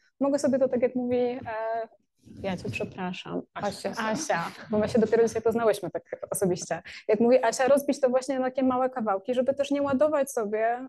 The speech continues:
Speaker 1: e, jakichś ogromnych celów, tak? Więc myślę sobie, że dla mnie bycie ekspertką to czuć, to takie poczucie komfortu w tym, że okej,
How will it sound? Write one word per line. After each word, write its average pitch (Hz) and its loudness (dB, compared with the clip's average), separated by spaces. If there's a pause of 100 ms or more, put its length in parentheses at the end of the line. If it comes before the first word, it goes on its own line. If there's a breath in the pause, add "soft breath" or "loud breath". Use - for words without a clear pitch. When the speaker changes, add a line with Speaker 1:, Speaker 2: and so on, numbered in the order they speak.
Speaker 1:
e, 220 -6
jakichś 240 -4
ogromnych 254 0
celów, 185 -4
tak? 233 -4 (500 loud breath)
Więc 240 0 (220)
myślę 233 0
sobie, 247 2
że 226 -8
dla 240 0
mnie 254 0
bycie 226 -4
ekspertką 240 -6
to 233 -4
czuć, 240 -8 (340)
to 226 2
takie 233 -2
poczucie 254 0
komfortu 254 -2
w - -14
tym, 247 0
że 240 0
okej, - -4